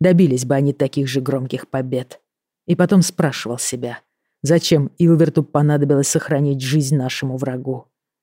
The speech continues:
Зачем, Эми?» «Ты сам поддержал его в этом решении», напомнила я. «Нет,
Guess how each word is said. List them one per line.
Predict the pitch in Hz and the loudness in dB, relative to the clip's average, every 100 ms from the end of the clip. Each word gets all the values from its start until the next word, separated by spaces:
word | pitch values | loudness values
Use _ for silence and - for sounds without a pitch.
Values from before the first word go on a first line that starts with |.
| _ _ | _ _
Зачем, | 151 160 156 175 139 139 | 0 2 2 2 2 0
Эми?» | 135 123 120 _ _ _ _ _ _ _ _ | -2 -6 -14 _ _ _ _ _ _ _ _
«Ты | 170 | -4
сам | - - 196 | -2 2 2
поддержал | 196 170 156 170 175 175 | 2 0 2 2 4 4
его | 180 180 | 6 4
в | |
этом | 170 175 165 | 4 2 2
решении», | 180 - 180 175 180 180 _ _ _ | 2 2 2 4 2 0 _ _ _
напомнила | 160 139 127 135 131 | -2 0 0 0 0
я. | 131 131 131 _ _ _ _ _ | 0 -2 -4 _ _ _ _ _
«Нет, | 151 156 - | 0 0 -2